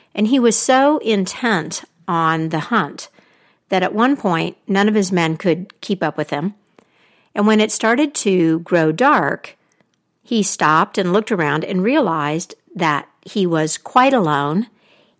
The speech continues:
and that he was lost. He looked for a way out of the forest,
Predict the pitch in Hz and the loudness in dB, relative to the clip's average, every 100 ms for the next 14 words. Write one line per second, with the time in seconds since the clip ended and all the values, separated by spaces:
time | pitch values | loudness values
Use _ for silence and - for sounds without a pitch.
0 | _ 226 254 180 156 170 175 160 - 165 | _ -4 -2 -2 -2 -4 -4 -6 -4 -6
1 | 151 147 160 165 - - - - _ _ | -6 -6 -4 -2 -4 -8 -16 -18 _ _
2 | _ _ _ _ _ _ _ _ _ _ | _ _ _ _ _ _ _ _ _ _
3 | _ _ - 240 247 254 - - - 208 | _ _ -2 0 2 0 -2 -12 -12 -14
4 | _ - 202 175 165 180 160 156 - 156 | _ -8 -2 0 2 0 0 -2 -2 -2
5 | 156 160 147 185 151 147 175 - | -2 -4 -6 -2 -2 -4 -10 -14